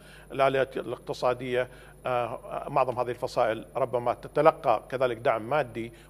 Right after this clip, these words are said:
مباشر من الدولة العراقية، فهو القائد العام للقوات المسلحة، وبيده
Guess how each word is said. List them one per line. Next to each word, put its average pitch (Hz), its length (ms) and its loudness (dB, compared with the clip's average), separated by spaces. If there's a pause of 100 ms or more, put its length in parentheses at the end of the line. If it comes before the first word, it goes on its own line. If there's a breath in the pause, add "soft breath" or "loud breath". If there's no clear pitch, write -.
مباشر 135 440 6
من 110 120 -6
الدولة 110 320 -4
العراقية، 123 540 -4 (340 loud breath)
فهو 135 240 2
القائد 120 360 0
العام 120 220 0
للقوات 123 360 -2
المسلحة، 131 580 0 (280 loud breath)
وبيده 131 500 0